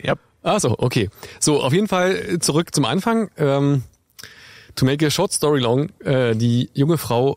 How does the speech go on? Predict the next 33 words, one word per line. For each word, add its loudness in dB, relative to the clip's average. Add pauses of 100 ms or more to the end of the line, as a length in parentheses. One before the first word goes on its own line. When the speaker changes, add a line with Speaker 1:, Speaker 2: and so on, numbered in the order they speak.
Speaker 2:
die 0
sich -4
mit 2
ihrem 0
Verein 0
da 0
sehr 0
einsetzt, -2 (420)
äh, 0
gilt 0
es -2
zu 0
unterstützen, -2
bin 0
ich -2
Speaker 1:
Ja. -2
Speaker 2:
der 0
Meinung. 0
Weil 0
du 2
weißt 0
selber, 0
wie 0
teuer 2
Katzenfutter -2
ist, -4
du 0
weißt 0
selber, 0
wie 0
teuer 0
Hundefutter 0
ist. -4